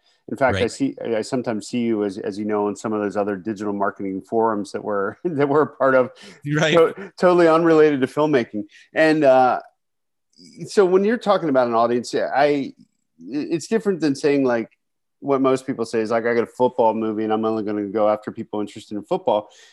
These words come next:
Speaker 1: In your case, you're able to look at it kinda like an e-commerce play, where
Speaker 2: Yes.
Speaker 1: if, if you had a client that was trying to sell, I don't know, water bottles or something like that, you would, you would be able to really, like, analyze,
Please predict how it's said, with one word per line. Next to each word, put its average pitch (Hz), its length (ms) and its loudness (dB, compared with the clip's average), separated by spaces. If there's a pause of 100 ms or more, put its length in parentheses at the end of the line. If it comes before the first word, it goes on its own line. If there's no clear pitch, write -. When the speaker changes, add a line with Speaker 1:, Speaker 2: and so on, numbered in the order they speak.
(120)
Speaker 1:
In 147 160 0
your 196 220 -2
case, 123 480 -4
you're 156 420 -2
able 170 200 0
to 143 60 0
look 135 200 -2
at 127 120 2
it 117 160 -2
kinda 143 180 -2
like 127 200 -4
an 101 280 -4
e-commerce 135 720 -2
play, - 440 -10 (420)
where 123 300 4
Speaker 2:
Yes. - 0 -
Speaker 1:
if, - 260 -8
if - 240 -8
you 143 120 0
had 139 120 0
a 120 40 0
client 147 480 0
that 131 80 -2
was 113 140 -8
trying 131 240 -2
to 120 60 -4
sell, 120 480 -2 (640)
I 131 60 0
don't 117 80 0
know, 95 120 -2
water 113 380 2
bottles 92 500 -2
or 98 120 -8
something 107 320 -8
like 98 160 -8
that, 98 240 -6
you 127 140 -2
would, 120 200 -6
you 151 160 -2
would 127 380 -2
be 135 160 2
able 127 160 0
to 107 100 0
really, 120 380 -2
like, 101 240 -6
analyze, 113 720 -4